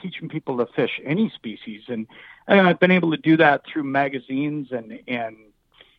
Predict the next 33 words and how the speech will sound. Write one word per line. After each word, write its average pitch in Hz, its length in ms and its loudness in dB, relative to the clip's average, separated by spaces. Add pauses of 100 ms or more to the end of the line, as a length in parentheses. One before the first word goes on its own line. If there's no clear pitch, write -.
(160)
you 123 100 -4
know, 123 240 -4
working 131 320 -4
with 131 100 -2
a 120 40 -8
lot 127 220 -2
of 120 100 -12
different 123 340 -6
writers. 123 420 -6
I've 107 140 -8
been 113 100 -10
able 113 200 -20
to 107 100 -16
do 117 140 -4
it 110 140 -8
through 120 120 -8
various 110 420 -6
radio 131 360 -4
shows. 135 440 -4
And, - 100 -20 (520)
and 151 300 4
now 156 420 2 (220)
for 156 100 -10
the 143 60 -6
last 139 260 -4 (320)
four 147 160 -6
years, 185 320 -6
I've 143 140 -10
been 139 140 -8
the - 80 -6
host - 300 -4
of 147 140 -4
Lindy's 143 400 -4